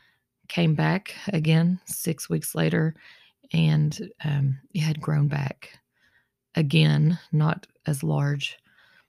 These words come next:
So they felt like radiation was the next, was the next step. So they scheduled him for some special radiation that, that could only be done, uh, in Cleveland. And we packed our bags and moved to Cleveland.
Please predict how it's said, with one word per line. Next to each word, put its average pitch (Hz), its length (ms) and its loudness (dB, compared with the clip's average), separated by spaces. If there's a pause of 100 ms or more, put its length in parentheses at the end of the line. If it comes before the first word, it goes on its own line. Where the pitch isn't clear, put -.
(160)
So - 220 0
they 160 120 4
felt 165 300 0
like 160 240 -2
radiation 156 580 0
was 143 200 -2
the 151 100 -2
next, - 500 -4 (880)
was 165 220 -2
the 160 120 2
next 151 320 0
step. - 340 -6
So - 460 -6
they 151 180 -2
scheduled 190 440 2
him 190 140 6
for 175 140 -6
some 156 360 0
special 214 580 0
radiation 165 680 0
that, - 180 -2 (880)
that 160 220 -2
could 160 120 -6
only 165 240 2
be 196 140 2
done, 190 420 4 (680)
uh, 147 60 2
in 175 180 2
Cleveland. 185 580 2 (760)
And 143 120 0
we 139 80 0
packed 208 340 -4
our 208 60 0
bags 185 500 0
and 156 240 2
moved 170 440 0
to 202 80 -8
Cleveland. 160 640 0